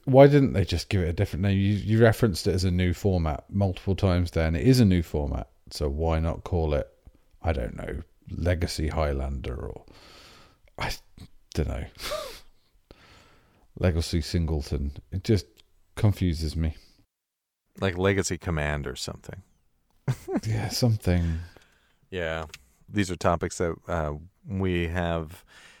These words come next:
Speaker 2: sort of touched on a little bit, and it's really good to hear your perspective on it.
Speaker 1: I've yet to hear the person that's come out and defended that naming convention, at least, you know.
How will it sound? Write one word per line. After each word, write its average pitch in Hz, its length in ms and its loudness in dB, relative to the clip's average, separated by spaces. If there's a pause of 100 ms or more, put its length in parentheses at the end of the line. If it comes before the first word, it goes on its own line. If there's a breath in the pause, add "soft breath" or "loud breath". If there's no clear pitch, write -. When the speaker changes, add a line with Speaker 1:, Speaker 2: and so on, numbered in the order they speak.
Speaker 2:
sort 190 320 0
of 180 160 -2
touched 175 340 0
on 160 180 0
a 151 80 -2
little 143 160 0
bit, 131 240 -2
and 113 360 -2
it's - 180 -8
really 101 180 2
good 90 180 -2
to 87 120 -4
hear 85 140 0
your 78 380 -2 (120)
perspective 71 500 -8
on - 240 -10
it. - 120 -18 (200)
Speaker 1:
I've 120 140 6
yet 156 200 12
to 147 100 8
hear 135 180 12
the 110 100 4
person 101 440 8
that's 82 180 -2
come 104 180 2
out 92 240 4
and 87 220 2
defended 82 720 0 (880)
that 82 180 2
naming 85 420 0
convention, 76 540 -2
at 62 140 -4
least, - 560 -6
you - 100 -4
know. 55 200 -6